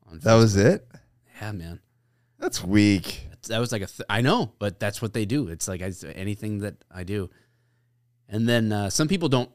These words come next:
Speaker 1: people don't realize how, I'm not kidding when I say from twenty eighteen to twenty twenty, I was banned on Facebook for eighteen months. So, but people are like, "Well, you still posted."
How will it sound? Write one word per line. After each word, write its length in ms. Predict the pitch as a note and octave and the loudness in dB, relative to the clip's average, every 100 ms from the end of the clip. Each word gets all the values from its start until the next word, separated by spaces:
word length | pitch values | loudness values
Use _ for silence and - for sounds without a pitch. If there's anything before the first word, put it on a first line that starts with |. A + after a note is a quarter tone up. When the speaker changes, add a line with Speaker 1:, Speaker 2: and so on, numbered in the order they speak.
| _ | _
Speaker 1:
people 220 | E3+ G3+ | -6 -2
don't 260 | E3 C3 F2+ | 0 -2 -2
realize 540 | G2 G2 A#2 B2 C#3 | -4 -2 -2 -2 -4
how, 460 | - G#2 G#2+ A2+ - _ _ _ _ _ _ _ | -6 -2 -2 -2 -8 _ _ _ _ _ _ _
I'm 240 | G#2 C#3 | 0 0
not 220 | C#3 B2 | 0 -4
kidding 300 | - G#2+ G2 | -4 -2 -2
when 120 | F#2 F2+ | -4 -4
I 80 | |
say 280 | F2+ - F2+ | -4 -4 -4
from 300 | E2+ - F2 F2 | -6 -6 -6 -8
twenty 440 | - A2 A#2 F2+ | -10 -6 -4 -4
eighteen 280 | G2+ - G#2 | -6 -6 -6
to 40 | F#2 | -6
twenty 260 | - G#2 F2 | -6 -8 -8
twenty, 340 | - F#2+ G#2+ | -8 -8 -6
I 140 | F#2 | -4
was 160 | G#2 F2 | -4 -6
banned 440 | E2+ G2 G2 G2+ F2+ | -8 -4 -4 -4 -6
on 120 | F2 | -8
Facebook 460 | F#2 F2+ - E2+ | -8 -10 -10 -14
for 100 | - E2+ | -12 -12
eighteen 360 | D#2+ - D2 C#2 | -12 -14 -16 -16
months. 340 | A1 - - _ _ _ _ _ _ _ _ _ _ _ _ _ _ _ | -18 -20 -20 _ _ _ _ _ _ _ _ _ _ _ _ _ _ _
So, 400 | - - F#2+ F2 - _ | -6 -2 0 -2 -8 _
but 240 | G#2+ A#2 | -8 -4
people 180 | C3+ C3 | -2 -2
are 40 | A#2 | -2
like, 100 | G#2+ | -2
"Well, 100 | G#2+ | -2
you 120 | A2+ | -2
still 200 | - A#2 | -2 -2
posted." 460 | - B2+ - - | -2 -4 -4 -14